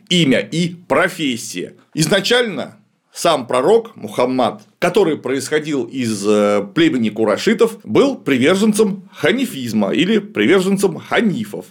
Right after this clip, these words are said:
Каковое учение к началу проповеди уже имело очень солидную историю, ну, как минимум лет в двести.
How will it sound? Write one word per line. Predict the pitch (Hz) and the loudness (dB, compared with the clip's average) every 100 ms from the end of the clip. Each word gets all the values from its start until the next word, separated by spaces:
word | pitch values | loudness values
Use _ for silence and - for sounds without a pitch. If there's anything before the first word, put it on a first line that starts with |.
| _ | _
Каковое | - 143 214 208 165 | -2 0 4 4 4
учение | 139 135 226 214 202 | 0 -2 -2 -2 -2
к | - | -4
началу | 127 151 123 101 | 0 2 2 -2
проповеди | 110 156 151 160 190 196 233 220 _ - | 2 4 4 0 -2 0 -2 -4 _ -4
уже | 110 160 | 0 2
имело | 175 156 156 | 2 4 6
очень | 123 147 202 165 | 6 4 2 -2
солидную | 170 127 123 147 156 165 | 0 0 0 -2 2 2
историю, | 165 160 135 123 - - | 2 4 4 4 0 -4
ну, | - | -10
как | - 101 110 | -2 -2 0
минимум | 147 135 127 107 | 0 4 4 4
лет | 101 127 120 | 4 2 0
в | 98 101 | -8 -2
двести. | 110 127 127 104 - 98 - | 2 4 4 2 -4 -8 -10